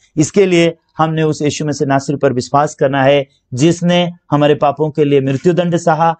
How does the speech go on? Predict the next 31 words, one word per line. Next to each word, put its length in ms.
जिसने 260
अपने 280
लहू 260
से 260
हमारे 220
पाप 280
को 100
धो 160
के 240
हमको 260
धर्मी 280
बनाया। 300
जब 140
हम 140
इस 140
यीशु 200
पर 140
विश्वास 420
करते 280
हैं, 120
हम 240
उठ 140
खड़ा 240
होते 280
हैं 240
और 100
हम 180
चलने 300
फिरने 240
लगते 300
हैं, 180